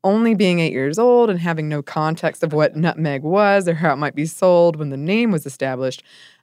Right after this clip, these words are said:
I had only seen nutmeg sold in the grocery store in little plastic spice jars. I was always confused as to why the people didn't just open up the jar and smell that it was sawdust.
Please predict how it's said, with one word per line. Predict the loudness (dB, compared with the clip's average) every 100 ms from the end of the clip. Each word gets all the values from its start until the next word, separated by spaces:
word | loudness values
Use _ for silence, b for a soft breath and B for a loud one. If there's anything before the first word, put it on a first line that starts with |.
| -2
I |
had | 0 2
only | 0 0 -2
seen | -2 0 2
nutmeg | 0 -2 -4 -4
sold | -4 -4 -4
in | -6
the | -8
grocery | -4 -4 -4 -8
store | -6 -6 -4
in | -6
little | -6 -4 -6
plastic | -8 -10 -8 -8 -12
spice | -2 0 0
jars. | -2 -8 -8 -10 -18 b b b
I | -2
was | 2
always | 2 2
confused | 0 2 2
as | 0
to | -2
why | 0 0
the | 0
people | -2 -2
didn't | 0 -2 -2
just | -6 -6
open | -6 -2 0
up | 0 -2
the | -2
jar | 2 4 4 0 B B
and | -10 -8
smell | -8 -4 0
that | 0 0
it | -4
was | -8
sawdust. | -4 -2 -4 -6 -10 -14